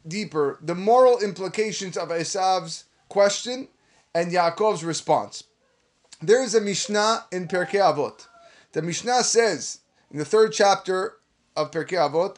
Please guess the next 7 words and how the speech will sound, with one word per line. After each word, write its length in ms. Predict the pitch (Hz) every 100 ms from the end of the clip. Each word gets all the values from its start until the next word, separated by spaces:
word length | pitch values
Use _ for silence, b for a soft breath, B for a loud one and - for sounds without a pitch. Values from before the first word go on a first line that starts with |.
| -
Ethics 320 | 175 175 147
of 80 | 147
the 80 | 139
Fathers, 520 | 147 147 170 180 - b b b b _
"Ten 380 | - 226 277 262
lo 260 | 202 220 254
mishelo, 760 | 233 208 - 170 143 143 175